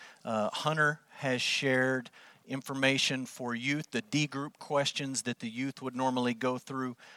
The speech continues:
uh, as they have been tracking with us through the life of David. Uh,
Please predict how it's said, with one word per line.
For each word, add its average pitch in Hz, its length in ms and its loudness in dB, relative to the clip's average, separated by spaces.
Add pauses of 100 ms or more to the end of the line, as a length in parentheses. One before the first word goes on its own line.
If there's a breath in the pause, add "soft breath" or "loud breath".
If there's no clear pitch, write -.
(140 loud breath)
uh, 113 280 0
as 113 140 2
they 127 400 2
have 120 160 -6
been 123 140 0
tracking 127 480 2
with 123 200 -4
us 131 220 0
through 131 280 -6
the 120 120 2
life 120 380 4
of 104 160 -8
David. 123 380 4 (380 loud breath)
Uh, 120 340 2